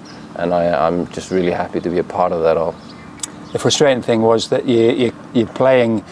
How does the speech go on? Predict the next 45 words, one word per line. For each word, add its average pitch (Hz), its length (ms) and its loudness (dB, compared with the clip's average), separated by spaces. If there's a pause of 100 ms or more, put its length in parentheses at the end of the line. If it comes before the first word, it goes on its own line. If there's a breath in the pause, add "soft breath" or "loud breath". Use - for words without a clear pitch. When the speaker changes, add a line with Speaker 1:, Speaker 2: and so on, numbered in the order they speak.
(220 loud breath)
Speaker 2:
time 127 220 2
was 113 80 0
put 131 160 0
on 120 100 0
hold 123 420 2 (340)
for 120 100 -2
a - 20 2
little 120 160 2
bit 113 100 2
at 113 40 -4
the 123 60 0
back 120 240 2
end 117 100 2
of 117 80 4
last 113 160 2
season, 113 300 2
which 120 240 -2
was 107 100 -2
frustrating 110 540 2
for 107 100 2
the 95 80 -6
team. 120 340 2 (320 loud breath)
Must 113 160 -2
have 123 80 2
been 117 180 6
even 113 200 4
more 131 180 4
so 113 200 2
for 113 120 -2
yourself. 107 400 0 (400 loud breath)
Speaker 1:
Yeah, 131 420 6
it 120 60 6
was 120 280 2 (160)
tough - 560 -2 (260)
mentally 98 560 0
mainly, 87 440 4
'cause, 98 340 0
um, 90 420 4 (420)
I 98 100 -4
haven't, 110 460 2
I 92 140 -2
hadn't, 117 380 2 (200)
I've - 100 -8
been 113 120 2
fairly 113 500 2